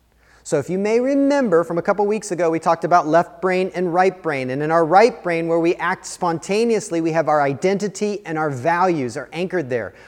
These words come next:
We often don't even recognize that we're acting out of our identity.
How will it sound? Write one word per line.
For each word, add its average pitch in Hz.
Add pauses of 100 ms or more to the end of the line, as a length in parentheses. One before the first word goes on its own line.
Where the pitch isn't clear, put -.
(140)
We 170
often 214
don't 196
even 170
recognize 180
that 190
we're 165
acting 196
out 185
of 165
our 170
identity. 156